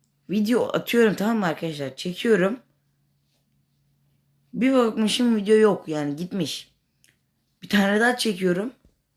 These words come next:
O da gitmiş. İnşallah bu videoda öyle olmaz. Olursa da yani video atamayacağım.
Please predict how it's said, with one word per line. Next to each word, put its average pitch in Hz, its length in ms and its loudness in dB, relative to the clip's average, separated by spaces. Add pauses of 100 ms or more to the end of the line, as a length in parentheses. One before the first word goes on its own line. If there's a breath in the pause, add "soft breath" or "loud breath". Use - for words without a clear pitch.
(200)
O 240 120 0
da 233 60 8
gitmiş. 202 640 -4 (800)
İnşallah 220 580 0
bu 208 100 0
videoda 208 280 0
öyle 202 240 2
olmaz. 190 640 -2 (1600)
Olursa 208 500 -2
da 214 320 0 (420)
yani 170 540 -2 (1300 soft breath)
video 185 220 2
atamayacağım. 175 580 -2